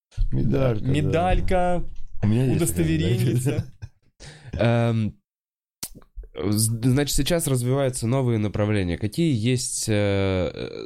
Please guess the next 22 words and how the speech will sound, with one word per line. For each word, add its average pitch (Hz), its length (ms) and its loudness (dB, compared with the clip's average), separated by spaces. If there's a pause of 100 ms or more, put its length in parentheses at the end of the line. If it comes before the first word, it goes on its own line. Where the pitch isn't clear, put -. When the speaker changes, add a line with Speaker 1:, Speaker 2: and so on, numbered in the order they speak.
(880)
Speaker 3:
ну 117 120 4
нет, 101 260 2
ну 92 120 0
ладно, 85 240 2
это 85 180 -2
уже 90 120 2
очень 92 300 2
общий - 240 0
вопрос. 120 480 0 (340)
Э, 92 720 2 (400)
у 110 60 0
меня 110 160 4
на 110 80 2
самом 110 220 2
деле 104 180 6
много, 104 420 4
много, 95 400 4
много, 92 340 2
много 92 340 2
есть, 85 540 0
э, 87 1120 0
мыслей. 101 600 2